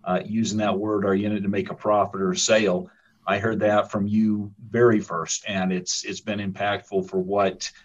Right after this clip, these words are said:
we try to do as an agency to really get out there and find the clients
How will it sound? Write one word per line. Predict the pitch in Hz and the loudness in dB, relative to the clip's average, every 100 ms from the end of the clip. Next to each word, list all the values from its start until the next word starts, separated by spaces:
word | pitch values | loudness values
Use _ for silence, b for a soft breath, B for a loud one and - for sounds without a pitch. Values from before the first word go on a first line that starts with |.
| b - | b -6
we | 110 120 | -2 0
try | - 107 98 | 0 4 4
to | 95 | 4
do | 92 98 98 | -2 0 2
as | 92 | 2
an | 95 | 2
agency | 92 87 92 92 - 95 | 0 0 -4 -4 -4 -4
to | 90 - 107 101 101 95 95 B B | -4 -4 -2 -2 -2 -4 -6 B B
really | - 113 110 | -4 0 0
get | 104 | 2
out | 104 101 - | 4 4 2
there | 101 | 0
and | 95 92 | 0 0
find | 95 104 98 | -2 0 -2
the | |
clients | 92 - 95 101 95 95 - - | -4 -4 -2 -2 -2 -4 -6 -6